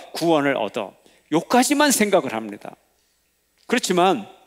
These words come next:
십자가로 예수님의 인생이 끝나는 것이 아니라 부활하셨다는 사실을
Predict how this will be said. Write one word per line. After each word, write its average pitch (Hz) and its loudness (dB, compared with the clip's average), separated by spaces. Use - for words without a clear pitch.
십자가로 180 0
예수님의 147 0
인생이 143 -4
끝나는 131 -2
것이 113 -6
아니라 123 -2
부활하셨다는 165 0
사실을 120 -2